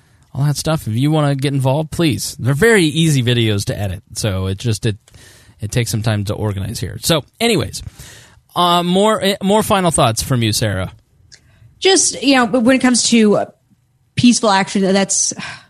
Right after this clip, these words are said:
Speaker 2: and this, this goes back to, I deal with this with kids. You can force kids to do what you want, um, but you're not teaching them to do what you want. You're teaching them that if they're gonna do something you don't want, they should not do it in front of you.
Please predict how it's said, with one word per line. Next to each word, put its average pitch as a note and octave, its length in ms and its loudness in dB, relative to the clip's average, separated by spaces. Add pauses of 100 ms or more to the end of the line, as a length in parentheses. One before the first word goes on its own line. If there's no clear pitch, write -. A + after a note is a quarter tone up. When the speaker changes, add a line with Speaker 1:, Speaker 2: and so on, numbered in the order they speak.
(140)
Speaker 2:
and A#3 100 4
this, - 260 2
this A#3 160 2
goes A3 180 4
back G#3 140 0
to, F#3 220 0
I F3+ 140 2
deal F#3 260 2
with F#3 80 4
this F3 140 -2
with F3+ 140 -8
kids. - 280 -6 (280)
You C#4+ 160 6
can D4 160 4
force G#3 640 0
kids F#3 420 0
to F#3 100 0
do F3 200 4
what C3+ 200 -4
you - 60 -4
want, - 420 -8 (600)
um, F3+ 260 0
but G#3+ 160 0
you're B3 100 6
not A#3 240 2
teaching A3+ 380 4
them F#3 140 4
to F#3 100 2
do F3+ 260 4
what D#3+ 340 -4
you G#2 120 -8
want. F2+ 200 -10
You're F#3+ 100 2
teaching A3 340 2
them F3 340 4 (120)
that F3 520 -2
if G3+ 220 0
they're G3 240 2
gonna F#3+ 200 2
do G3 380 4
something F#3+ 340 2
you F#3 140 4
don't F#3+ 220 2
want, G3+ 200 2
they F#3 80 2
should E3+ 180 -2
not D3+ 180 0
do C#3+ 80 -2
it F#2+ 60 -8
in F3 80 -10
front G2+ 180 -6
of - 60 -14
you. A2 120 -4